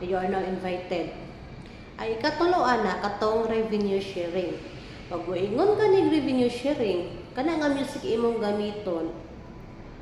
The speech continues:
diha gid ka maka-copyright. Imong, bali, imong earnings, ana,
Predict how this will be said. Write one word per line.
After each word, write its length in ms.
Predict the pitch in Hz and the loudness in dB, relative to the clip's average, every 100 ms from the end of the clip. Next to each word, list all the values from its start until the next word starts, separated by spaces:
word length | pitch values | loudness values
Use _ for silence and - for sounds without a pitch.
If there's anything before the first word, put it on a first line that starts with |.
| 185 | -6
diha 160 | 208 220 | -4 -4
gid 240 | 175 - | -6 -6
ka 80 | 175 | -6
maka-copyright. 800 | 165 165 151 160 151 143 - - - - - - - - - - - - - - | -6 -6 -8 -6 -6 -6 -8 -14 -16 -16 -16 -16 -16 -16 -16 -16 -16 -14 -12 -6
Imong, 880 | 220 233 233 233 226 226 220 220 214 | 0 4 6 6 4 2 2 2 0
bali, 400 | 214 220 220 220 | 2 2 2 0
imong 400 | 214 214 208 - | 0 0 0 0
earnings, 560 | 214 220 233 233 233 | 0 2 4 4 2
ana, 540 | 208 226 220 170 170 | -2 0 0 0 -2